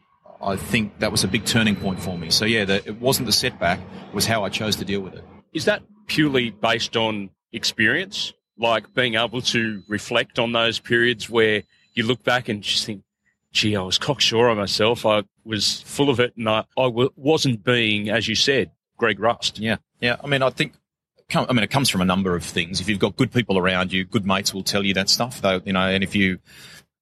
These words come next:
Speaker 1: are smart, you'll listen to your mates. You know, they're, they're, they're not yes people. They're people that tell, tell you how it is. I've got good family still to this day, very good family, both mum and dad. You know, they're enormously supportive, but they're not the kind of people that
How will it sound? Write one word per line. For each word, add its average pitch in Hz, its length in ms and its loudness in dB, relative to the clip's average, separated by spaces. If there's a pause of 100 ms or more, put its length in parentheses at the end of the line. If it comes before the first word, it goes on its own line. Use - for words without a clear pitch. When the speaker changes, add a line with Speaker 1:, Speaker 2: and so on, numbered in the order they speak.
Speaker 1:
are - 80 -2
smart, 104 420 2
you'll 101 140 2
listen 104 260 2
to 98 100 2
your 92 100 4
mates. - 480 2
You 98 80 -10
know, 92 180 -2
they're, 92 220 0
they're, 95 260 0 (960)
they're 101 160 0
not 98 200 -2 (300)
yes 98 300 0
people. 95 400 -4
They're 90 260 2 (340)
people 90 180 -2
that 87 120 -6
tell, 92 200 -2 (120)
tell 101 160 -2
you 92 100 2
how 90 140 0
it 87 80 2
is. 95 400 0 (720)
I've 113 60 2
got 107 140 -2
good 117 120 -2
family 101 380 0
still 107 300 2
to 92 80 -4
this 92 140 0
day, 90 180 4
very 95 240 2
good 90 100 -4
family, 95 260 -2
both 92 220 0
mum 92 160 -2
and 90 100 -2
dad. 92 300 2
You 104 60 -4
know, 98 120 2
they're 95 200 0
enormously 104 500 2
supportive, 98 540 0
but 92 160 0
they're 101 80 2
not 107 200 0
the 120 120 0
kind 104 260 0
of 95 100 -6
people 104 400 -2
that 95 240 0